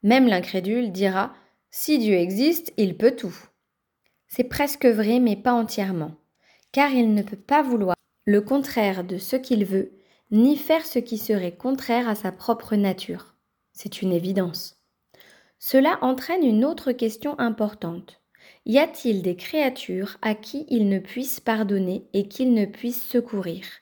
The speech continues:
On aimerait répondre non, puisque son amour s'étend à tous les humains. Pourtant, il existe bien des hommes ou des femmes pour lesquels il ne peut rien,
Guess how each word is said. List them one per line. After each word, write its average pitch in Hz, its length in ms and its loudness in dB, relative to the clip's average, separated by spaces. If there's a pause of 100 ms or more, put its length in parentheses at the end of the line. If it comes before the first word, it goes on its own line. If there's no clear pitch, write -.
(880)
On 202 140 6
aimerait 247 380 2
répondre 247 580 0
non, 196 400 0 (260)
puisque - 340 -6
son 214 240 0
amour 262 340 2
s'étend 254 360 -2
à 240 120 0
tous - 260 -6
les 233 260 2
humains. 196 240 0 (880)
Pourtant, 247 320 0
il 320 180 4
existe 185 460 -4
bien 196 320 -4
des 247 320 2
hommes 180 320 -2
ou 214 80 -2
des 190 160 0
femmes 190 400 -2
pour 190 160 -6
lesquels 190 400 0
il 180 160 -2
ne 202 100 0
peut 202 220 -2
rien, 180 360 -2